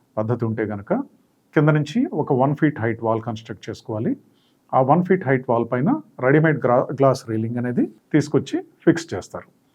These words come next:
దానిపైన టాప్ రైల్ అనేది, ఎస్ఎస్ రైల్ అనేది ప్రొవైడ్ చేస్తారు. అలాగే ఈ బ్రిక్ వర్క్ కట్టుకునేటప్పుడు కూడా మినిమం త్రీ అండ్ హాఫ్ ఫీట్ హైట్ అనేది కాంపౌ-, మనం పారాపెట్ వాల్‌లో మెయింటైన్ చేసుకోవాలి. ఆ పారాపెట్ వాల్, ఆ హైట్ అనేది కంపల్సరీగా మెయింటైన్ చేసుకోవాలి. ఆ విషయంలో ఎక్కడ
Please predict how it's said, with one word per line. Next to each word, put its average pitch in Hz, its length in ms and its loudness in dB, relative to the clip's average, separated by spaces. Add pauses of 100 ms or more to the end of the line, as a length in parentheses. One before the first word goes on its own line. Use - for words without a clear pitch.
(180)
దానిపైన 156 380 4
టాప్ 151 380 4
రైల్ 139 200 6
అనేది, 131 360 -2 (400)
ఎస్ఎస్ 135 340 0
రైల్ 113 180 -2
అనేది 127 200 -4
ప్రొవైడ్ 117 400 -2
చేస్తారు. - 280 -18 (420)
అలాగే 139 440 4 (540)
ఈ 135 80 2
బ్రిక్ 165 280 4
వర్క్ 185 140 4
కట్టుకునేటప్పుడు 127 580 0
కూడా 123 300 0 (360)
మినిమం 196 480 6 (380)
త్రీ 180 180 6
అండ్ 156 180 4
హాఫ్ 143 220 4
ఫీట్ 165 260 2 (120)
హైట్ 147 280 2
అనేది 135 320 -2 (500)
కాంపౌ-, 143 320 0
మనం 139 240 0
పారాపెట్ 147 420 4
వాల్‌లో 135 220 2
మెయింటైన్ 127 440 -4
చేసుకోవాలి. 95 380 -18 (240)
ఆ 143 40 -2
పారాపెట్ 185 440 4
వాల్, 170 300 4
ఆ 147 120 4
హైట్ 165 300 2
అనేది 156 200 2
కంపల్సరీగా 135 540 -2
మెయింటైన్ 120 380 -6
చేసుకోవాలి. 104 460 -10
ఆ 123 120 -2
విషయంలో 143 440 -2
ఎక్కడ 160 300 -2